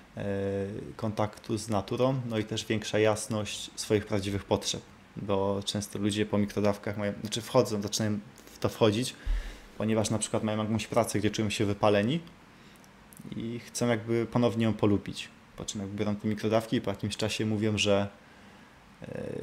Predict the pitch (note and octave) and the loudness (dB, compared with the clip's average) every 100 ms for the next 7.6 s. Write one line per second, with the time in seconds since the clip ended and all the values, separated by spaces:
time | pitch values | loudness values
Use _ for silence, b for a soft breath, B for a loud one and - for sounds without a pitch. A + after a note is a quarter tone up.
0 | - G#2 G#2 A2+ - B2+ A#2+ G#2+ A2+ A2 | -4 -4 0 2 4 6 6 6 2 2
1 | A2+ A2 G#2 - F2+ G2 F2 G2+ G2+ C#3 | 4 4 2 -4 -4 -4 0 2 2 0
2 | - A2 G#2+ - - C3 B2+ - B2 A2+ | 2 4 2 0 0 2 2 4 4 4
3 | A#2 A2 A2 A2+ A2+ A2 A2+ - B2 B2 | 0 0 0 0 0 0 -2 0 0 0
4 | - A#2+ A#2+ A#2+ A2+ A2 A2 - C3+ B2+ | 0 0 2 2 2 0 -4 0 4 6
5 | B2 A#2+ B2 A2+ - A2+ - A2+ G#2+ G#2 | 4 4 4 4 0 -2 2 2 2 0
6 | G#2+ G2 G2 G2+ G2+ - A#2+ A#2+ - - | 2 2 4 2 2 4 6 6 4 0
7 | A2+ - - B2 A2+ | 0 0 -2 0 0